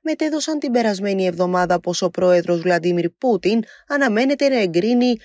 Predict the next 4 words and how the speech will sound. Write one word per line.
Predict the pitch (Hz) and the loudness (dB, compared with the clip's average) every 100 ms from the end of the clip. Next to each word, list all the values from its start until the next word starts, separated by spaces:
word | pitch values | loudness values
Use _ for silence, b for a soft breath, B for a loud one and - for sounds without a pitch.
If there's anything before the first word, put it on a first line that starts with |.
| B | B
μια | 247 269 277 240 | -4 0 2 2
νέα | 190 196 254 170 | 2 2 2 2
εξωτερική | 240 262 - 220 170 165 165 | 2 0 -2 -2 -2 -2 -4
πολιτική, | - 185 180 233 220 175 | -2 0 0 -2 0 -2